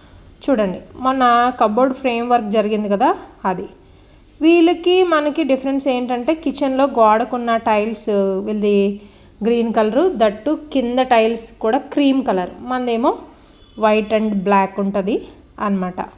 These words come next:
ఇంకా అలా వస్తే బయట ఎండ చూస్తే మామూలుగా లేదు,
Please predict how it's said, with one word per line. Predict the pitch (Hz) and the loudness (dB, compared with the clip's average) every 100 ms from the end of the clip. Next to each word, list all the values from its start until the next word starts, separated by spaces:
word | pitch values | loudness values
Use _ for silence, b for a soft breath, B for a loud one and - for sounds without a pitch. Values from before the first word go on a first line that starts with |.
| b b b b b | b b b b b
ఇంకా | - 277 285 269 240 | -2 0 0 2 2
అలా | 226 226 | 4 4
వస్తే | 214 214 254 | 2 -2 -4
బయట | 214 196 202 202 | -2 0 0 0
ఎండ | 220 196 196 208 | 0 0 -2 -4
చూస్తే | 208 214 | -6 -4
మామూలుగా | 208 185 185 202 208 | -2 0 0 0 0
లేదు, | 202 190 254 370 | 0 0 0 -2